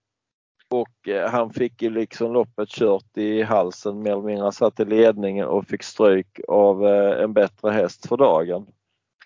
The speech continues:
Och, eh, nu är det ju då, eh, bättre hästar emot än vad det var i det här V sextiofyra-loppet. Så att jag kan väl vara ä-,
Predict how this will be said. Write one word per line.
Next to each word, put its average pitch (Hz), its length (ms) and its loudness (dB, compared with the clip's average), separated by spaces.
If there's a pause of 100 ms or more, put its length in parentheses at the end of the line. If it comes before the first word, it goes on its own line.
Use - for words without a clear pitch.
(200)
Och, 104 420 -4
eh, 107 480 6 (300)
nu 110 500 2
är 117 180 6
det 101 100 -2
ju 107 120 2
då, 101 500 2
eh, 95 240 4 (220)
bättre - 560 -4
hästar 113 460 -2
emot 90 360 -6
än 95 100 -4
vad 95 120 0
det 98 60 -2
var 98 160 2
i 95 40 4
det 98 120 2
här 101 140 0
V 101 160 -2
sextiofyra-loppet. 90 1080 -6
Så 98 120 0
att - 280 -8 (540)
jag 110 220 4
kan 104 160 -4
väl 107 180 0
vara 110 460 4
ä-, - 40 -2